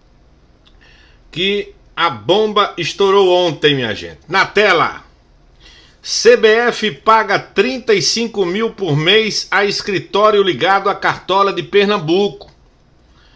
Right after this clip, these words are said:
Empresa da mulher de Evandro Carvalho, presidente da Federação Pernambucana de Futebol, recebe os pagamentos. Dirigente é um dos que vai escolher o novo chefe da confederação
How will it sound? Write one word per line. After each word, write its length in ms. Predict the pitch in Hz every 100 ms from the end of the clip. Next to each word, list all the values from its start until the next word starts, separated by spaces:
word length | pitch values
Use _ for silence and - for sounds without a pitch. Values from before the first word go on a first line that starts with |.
| _ _ _ _
Empresa 600 | 160 156 - 220 254 214
da 160 | 214 214
mulher 640 | 208 180 160 208 196 -
de 120 | 139
Evandro 460 | 165 117 120 113 113
Carvalho, 840 | - 180 135 165 170 170 170 - - _ - - 196
presidente 640 | 214 190 156 196 233 214
da 120 | 202
Federação 600 | 196 196 185 180 - 190
Pernambucana 640 | 175 175 170 165 - 147 139
de 80 | 120
Futebol, 720 | 127 120 147 147 156 156 - - - -
recebe 640 | 127 196 - 214 220 202
os 160 | 190 -
pagamentos. 960 | 202 202 202 175 175 170 - - - _ _ _ _
Dirigente 760 | 113 165 147 - 247 - - - _ _ -
é 100 | 165
um 180 | 202 226
dos 200 | 208 -
que 100 | 170
vai 300 | 139 208 208
escolher 680 | - 202 180 160 190 214
o 80 | 196
novo 340 | 165 208 196 160
chefe 440 | - 175 185 180
da 140 | 180 165
confederação 960 | 190 196 190 170 160 139 - 143 170